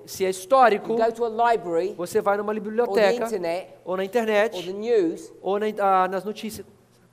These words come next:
Speaker 2: and you can find the event.
Speaker 1: Você vo-, pode encontrar o evento.
Speaker 2: We can see that.
Speaker 1: Você consegue ver isso aí?
Speaker 2: So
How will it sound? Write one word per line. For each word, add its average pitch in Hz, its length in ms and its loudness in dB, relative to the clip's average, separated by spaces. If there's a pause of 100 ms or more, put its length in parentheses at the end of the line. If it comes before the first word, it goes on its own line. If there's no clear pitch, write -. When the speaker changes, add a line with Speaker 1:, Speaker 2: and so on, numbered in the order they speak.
(240)
Speaker 2:
and 180 60 -8
you 190 120 -10
can 208 140 -4
find 226 360 2
the 226 100 -6
event. 185 400 -2 (220)
Speaker 1:
Você - 160 -2
vo-, 202 100 -4
pode 220 240 0
encontrar 214 300 -2
o 226 80 4
evento. 190 480 -2
Speaker 2:
We 139 100 -20
can 180 100 -14
see 202 240 -4
that. 240 280 -2 (120)
Speaker 1:
Você 190 140 -10
consegue 196 320 -4
ver 196 120 2
isso 196 160 -2
aí? 220 300 -2 (300)
Speaker 2:
So 214 400 0